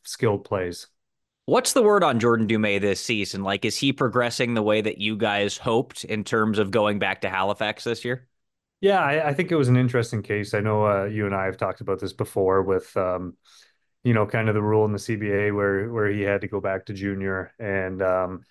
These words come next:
Speaker 1: you know, we wanted to make sure that he worked on his two hundred foot game. And, and I think he's proved that at a Traverse City, uh,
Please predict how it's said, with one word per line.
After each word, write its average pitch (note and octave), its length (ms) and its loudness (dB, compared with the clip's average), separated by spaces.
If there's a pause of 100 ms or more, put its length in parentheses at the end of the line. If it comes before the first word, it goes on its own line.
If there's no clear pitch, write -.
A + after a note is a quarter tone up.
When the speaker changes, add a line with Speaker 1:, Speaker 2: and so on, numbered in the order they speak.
(180)
Speaker 1:
you E3+ 80 2
know, D#3 80 4
we D3 120 4
wanted C#3+ 200 2
to C3+ 60 2
make B2+ 180 2
sure A#2 220 2
that A2+ 120 2
he A2 60 -2
worked G#2+ 280 -4
on G#2 60 -2
his G2+ 140 -4
two A#2 160 0
hundred G2+ 260 -2
foot G#2 200 -4
game. F#2+ 320 -4
And, F#2+ 160 -4
and A2 320 -2
I G#2+ 80 2
think A#2+ 220 0
he's A#2 160 -4
proved A#2 400 0
that A2 240 2
at G#2+ 100 0
a G2 60 -6
Traverse G#2 420 -2
City, G#2 420 -2
uh, F#2+ 260 0